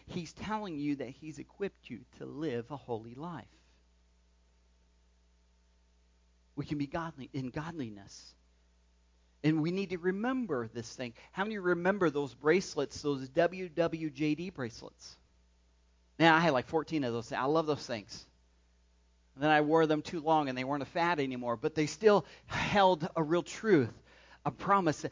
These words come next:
What would Jesus do? I'm gonna walk as if I know that the Holy Spirit is walking with me all of the time. I heard, I heard one preacher say, "Imagine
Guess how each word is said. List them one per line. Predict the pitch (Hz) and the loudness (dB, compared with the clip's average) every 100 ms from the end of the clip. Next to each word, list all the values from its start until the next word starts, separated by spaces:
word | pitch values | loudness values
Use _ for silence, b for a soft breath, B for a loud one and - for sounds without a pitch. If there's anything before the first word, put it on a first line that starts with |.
| b b | b b
What | 175 220 | 0 2
would | 180 | -2
Jesus | 190 196 170 156 | -6 -10 -10 -12
do? | - 202 - B | -6 -6 -6 B
I'm | 165 220 | -6 -2
gonna | 240 226 | 2 2
walk | 165 170 208 214 - | 2 0 0 0 -4
as | 175 139 | -8 -6
if | 170 - | -10 -10
I | 160 185 | -10 -8
know | 208 196 170 | 0 2 2
that | 160 - | 0 -4
the | 165 | -2
Holy | 190 208 | -2 -4
Spirit | - - 180 165 | -6 -4 -2 -2
is | 143 | -4
walking | 151 180 185 170 147 151 | -2 -2 -2 -4 -4 -4
with | 214 - | -6 -4
me | 147 | -2
all | 135 180 214 | -2 -2 -2
of | 175 | -4
the | 180 | -8
time. | - 190 151 113 110 b b b | -12 -8 -6 -8 -12 b b b
I | 151 | 2
heard, | 175 170 | 2 2
I | 147 | 0
heard | 160 165 | 0 2
one | 175 | 0
preacher | 185 185 170 | 0 -8 -8
say, | 156 165 B B B - 175 | -4 -4 B B B 0 2
"Imagine | 165 185 202 208 160 185 | 2 2 4 2 2 -4